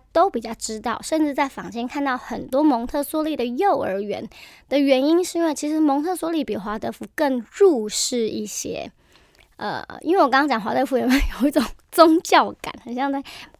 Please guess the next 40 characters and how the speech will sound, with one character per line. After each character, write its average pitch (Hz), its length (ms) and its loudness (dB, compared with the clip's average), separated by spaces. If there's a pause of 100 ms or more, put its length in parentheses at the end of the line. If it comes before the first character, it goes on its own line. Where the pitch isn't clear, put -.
我 262 120 8
有 294 100 10
一 320 40 6
种 262 160 2
在 302 160 4
像 302 220 2
布 294 240 2
道 247 180 4
的 214 80 -2
感 - 240 -8
觉， 214 100 -8
是 277 140 -6
因 285 100 0
为 262 60 0
我 226 60 0
很 220 180 -6
喜 - 100 -10
欢 220 80 -6
它 240 160 -6
整 - 200 -8
个 208 160 -14
概 220 200 -4
念 220 220 -8
跟， 233 200 -6 (640)
呃， 247 140 -6
关 254 240 0
注 277 260 0
人 214 220 -4
的 208 140 -6
整 214 320 -10
个 208 480 -8
身 285 260 2
心 277 260 2
灵 214 180 -4
全 220 260 -4
面 254 180 0
的 214 80 -6
状 226 360 -6
态。 202 200 -10
那 339 160 4